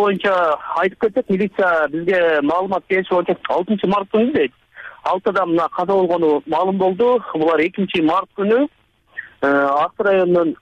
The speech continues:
Кара Суу айылынын тургундары жыйырма үчүнчү февраль жана сегизинчи март майрамдарын утурлар райондогу бир ашканага, э, кичине чакан, э, кече уюштурушкан.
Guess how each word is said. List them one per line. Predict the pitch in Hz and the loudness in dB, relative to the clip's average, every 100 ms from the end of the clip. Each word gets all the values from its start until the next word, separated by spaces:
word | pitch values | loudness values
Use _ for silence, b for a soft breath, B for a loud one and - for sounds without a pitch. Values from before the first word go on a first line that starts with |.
| - | -6
Кара | 175 208 190 | -4 -2 0
Суу | 185 | 0
айылынын | 180 175 151 | 2 0 0
тургундары | 170 185 190 190 202 175 | 0 0 2 2 0 0
жыйырма | 185 190 180 | 0 0 -2
үчүнчү | - 185 - 170 160 143 | -2 -4 0 2 2 2
февраль | 202 202 196 190 | 0 0 0 0
жана | 160 156 143 | 0 -2 0
сегизинчи | 175 180 175 - | -2 0 -2 0
март | 170 185 180 - | 0 0 -2 -4
майрамдарын | 160 175 170 165 160 | -2 0 0 -2 0
утурлар | 160 170 185 214 208 B B B B | 0 0 0 0 -2 B B B B
райондогу | 156 185 190 185 175 | 0 0 0 0 0
бир | 160 170 | 0 0
ашканага, | 165 - - 185 175 165 160 147 143 | 0 -2 -6 -4 -2 -2 0 0 0
э, | 131 135 135 | 2 2 0
кичине | 127 - 175 160 135 - | -2 0 2 4 2 0
чакан, | - 185 208 190 156 | -4 -6 -2 -2 0
э, | 143 139 | 0 0
кече | 180 208 | 0 0
уюштурушкан. | 214 214 190 233 202 262 285 | 0 -2 -2 -4 -2 -4 -4